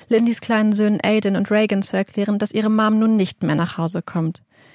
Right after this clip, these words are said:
Avis wird später sagen, es sei das Schwerste gewesen, was sie je in ihrem Leben tun musste. Der Schmerz von Aiden und Reagan zerreißt ihr Herz. Es verfolgt sie bis zu ihrem Tod. Gut zwei Wochen nach ihrer Verurteilung wird Lindy aus dem Berrima-Gefängnis in das Darwin Hospital verlegt.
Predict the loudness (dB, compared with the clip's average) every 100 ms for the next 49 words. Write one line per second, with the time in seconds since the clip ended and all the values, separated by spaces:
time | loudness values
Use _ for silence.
0 | _ _ -2 0 2 0 -4 -6 -4 -2
1 | 0 2 2 2 0 -2 -4 0 0 -2
2 | -2 0 -2 -4 -6 -2 -2 -2 -2 -4
3 | -4 -2 0 0 -2 -2 -2 0 0 2
4 | 0 -4 -4 -2 0 -2 -6 -8 -10 -12
5 | _ _ _ _ -20 _ -2 0 2 2
6 | 0 0 0 2 2 2 2 2 2 2
7 | 2 0 0 0 -2 0 -2 0 -2 -4
8 | -12 -18 _ _ _ -8 -2 -2 0 0
9 | 0 -4 -4 -4 -4 -2 -2 -2 -4 -10
10 | -10 -20 -20 _ _ _ _ _ _ -4
11 | 0 2 2 2 0 0 0 0 2 2
12 | 2 0 0 2 2 2 2 4 4 2
13 | 0 0 2 2 2 0 -2 -4 -2 -2
14 | -2 -2 -2 0 0 0 0 -2 -6 -6
15 | -6 -6 -6 -4 -6 -8 -20